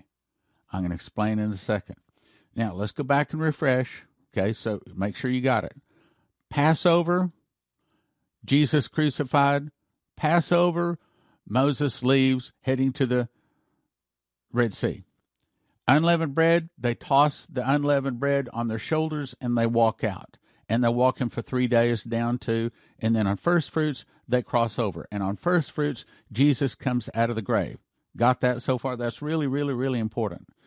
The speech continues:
if you want to understand where we're going. All right, now the next one is where all of the sparks start to fly.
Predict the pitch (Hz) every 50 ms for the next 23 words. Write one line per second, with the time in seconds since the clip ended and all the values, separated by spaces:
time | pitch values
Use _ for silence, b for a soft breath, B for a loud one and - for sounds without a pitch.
0 | b b b b - - 101 - 113 110 120 131 131 127 127 117 - - 120 113
1 | 110 110 107 110 98 98 98 98 107 98 78 53 - - _ _ _ b b b
2 | b b b b b b b b b b - 131 127 107 117 123 127 127 110 117
3 | 127 139 165 196 208 - - - - - 104 95 95 101 113 110 b b b b
4 | b b b b _ _ _ _ 110 110 110 107 107 101 92 - - - _ _
5 | _ _ _ _ _ _ _ _ 101 107 107 104 101 - 113 117 131 135 135 127
6 | 120 - - - 117 110 98 - - - - - 90 85 - - 90 - - 95
7 | 80 - - 85